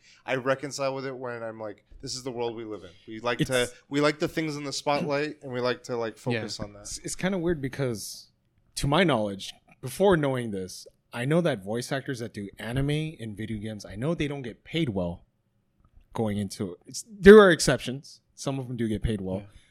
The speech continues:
Speaker 2: but they don't get residuals, man. They get paid a lump sum and that's it.
Speaker 1: Same with com-, like, comic artists, and, like, they're, then what happens with all their work?
Speaker 3: A
Speaker 1: They
Speaker 3: lump
Speaker 1: just
Speaker 3: sum?
Speaker 1: get the shaft on
Speaker 2: Yeah,
Speaker 1: all
Speaker 2: they
Speaker 1: that
Speaker 2: get
Speaker 1: shit.
Speaker 2: big, the big two. <laughs> Fucking fuck.
Speaker 1: Yeah.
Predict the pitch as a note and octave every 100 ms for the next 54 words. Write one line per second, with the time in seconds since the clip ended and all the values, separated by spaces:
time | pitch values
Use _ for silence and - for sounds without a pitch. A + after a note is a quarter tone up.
0 | _ - C#3 - - _ C3 D#3 F#3+ C3+
1 | G#2+ G2 B2+ C#3+ E2+ - D#2+ D#2+ G#2 _
2 | - A#2 C#3+ B2 - - A2 G2 - G2+
3 | A2+ A#2+ C#3 B2 A2 A2 - A#2 - _
4 | _ _ - F#3 A3+ A3+ G3+ F#3 F3 D3
5 | - D3 F3+ F#3 G3 A#3 A#3 - - D#3+
6 | D#3 D3 C#3 D#3 D3+ D3+ E3 D#3 D3 C3+
7 | C3+ D3 C3+ C3+ C3+ C#3 B2+ E3 - G#2
8 | G2+ G2 A#2 A#2 D#3 - D#3+ G#3 - A2+
9 | A#2 B2+ A#2 A2 C3 - A#2+ G#2+ C#3+ B2+
10 | A#2 C#3 B2+ - D#3 - - - - -
11 | C6+ - E3 - - - _ - - G#3
12 | D4+